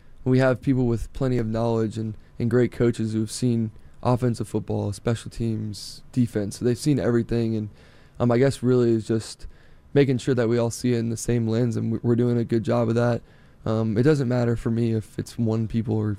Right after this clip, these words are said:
five people. You know, I really don't, you know, I don't mind either or. And, um, for me, it's about what can I do better. And like I said, there's certain things I wanna work on, you know, this week, especially in practice. And a lot of it's just simple fundamentals. And once that happens, then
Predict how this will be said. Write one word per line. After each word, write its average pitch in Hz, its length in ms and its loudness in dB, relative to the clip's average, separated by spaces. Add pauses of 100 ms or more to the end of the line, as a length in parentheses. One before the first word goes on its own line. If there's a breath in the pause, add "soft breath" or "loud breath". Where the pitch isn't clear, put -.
five 110 300 0
people. 104 520 -4
You 120 120 -2
know, 113 220 0
I 123 100 2
really 120 280 4
don't, 117 260 -2 (520 soft breath)
you 117 100 -2
know, 110 80 2
I 120 60 4
don't 123 180 2
mind 117 320 2
either 113 240 2
or. 113 320 2
And, 110 240 0 (460 soft breath)
um, 113 340 -2
for - 180 0
me, 123 220 4
it's 120 160 0
about 113 300 0
what 117 160 -2
can 117 100 -2
I 113 120 0
do 113 120 -2
better. 113 380 0
And 110 240 -2 (160)
like 113 160 0
I 110 80 0
said, 101 260 -2
there's 113 160 2
certain 117 300 2
things 117 180 0
I 117 60 0
wanna 113 220 0
work 113 220 -2
on, 113 300 0 (540 soft breath)
you 127 60 6
know, 117 100 6
this 117 240 2
week, 117 180 2
especially 113 580 -2
in 110 120 -2
practice. 117 560 -2
And 110 240 -4 (340 soft breath)
a 123 60 2
lot 120 180 6
of 117 60 2
it's 117 160 -2
just - 260 -6
simple 113 280 -2
fundamentals. 113 640 -2
And 107 180 -4 (400 soft breath)
once 123 200 2
that 120 160 4
happens, 120 440 0
then 107 300 0